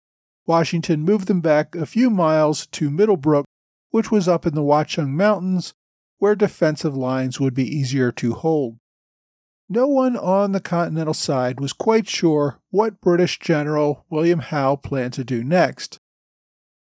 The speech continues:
To be fair, most of the officers in the British Army were equally left in the dark as to their commander's plans.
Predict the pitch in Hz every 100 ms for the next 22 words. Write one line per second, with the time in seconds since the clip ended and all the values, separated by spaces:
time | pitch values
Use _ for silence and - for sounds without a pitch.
0 | _ 175 135 143 - 277 214 214 - -
1 | 175 180 - 180 170 156 147 143 151 143
2 | 160 147 139 254 247 - 185 165 170 170
3 | - _ - 214 214 - 269 226 160 147
4 | 160 147 135 - 127 131 123 202 165 165
5 | _ _ _ - 190 185 - 202 147 147
6 | - 147 135 123 123 - - 180 185 147
7 | 107 -